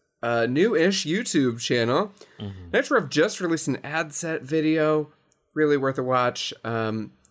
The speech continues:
Speaker 1: we highlighted, uh, Nitro Rev's Badgers and Rats Guide, uh, both of which he posted on his channel. So go check that out right now. It's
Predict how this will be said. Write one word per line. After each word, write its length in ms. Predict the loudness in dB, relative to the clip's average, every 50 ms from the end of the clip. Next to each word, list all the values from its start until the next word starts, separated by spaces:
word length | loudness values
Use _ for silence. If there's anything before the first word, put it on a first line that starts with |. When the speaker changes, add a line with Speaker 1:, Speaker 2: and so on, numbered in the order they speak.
| _ _ _ _
Speaker 1:
we 320 | -2 2 2 4 4 2 2
highlighted, 720 | 2 2 2 2 4 4 2 4 4 4 4 4 2 -4 _ _ _ _ _ _ _ _ _ _ _ _ _
uh, 420 | -6 -4 -2 -2 -2 -2 -2 -4 -4
Nitro 360 | 0 0 0 0 2 2 2 4
Rev's 600 | 4 4 4 4 4 2 0 -2 -4 -4 -4 -4 _ _ _ _ _ _ _
Badgers 580 | -2 0 0 -2 -2 0 2 2 2 2 0
and 180 | -4 -6 -6 -4
Rats 360 | -4 -4 -4 -4 -4 -6 -10 -8
Guide, 540 | _ -6 -4 -4 -4 -4 -6 -6 -8 -10 -16 -16 _ _ _ _ _ _ _ _ _ _ _
uh, 400 | -10 -8 -8 -6 -6 -6 -6 -8 -10 _ _ _ _ _ _ -20 _ _ -8
both 160 | -4 -4 -4 -2
of 80 | -4
which 140 | -6 -6 -6
he 100 | -8 -10
posted 280 | -8 -8 -8 -6 -6 -6
on 40 | -6
his 120 | -8 -10
channel. 280 | -10 -8 -6 -6 -6 -6
So 140 | -8 -12 -10
go 180 | -6 -6 -6
check 220 | -6 -8 -12 -10 -8
that 120 | -6 -4
out 180 | -4 -4 -4 -4
right 180 | -6 -6 -6 -6
now. 220 | -6 -4 -4 -4
It's 100 | -6 -6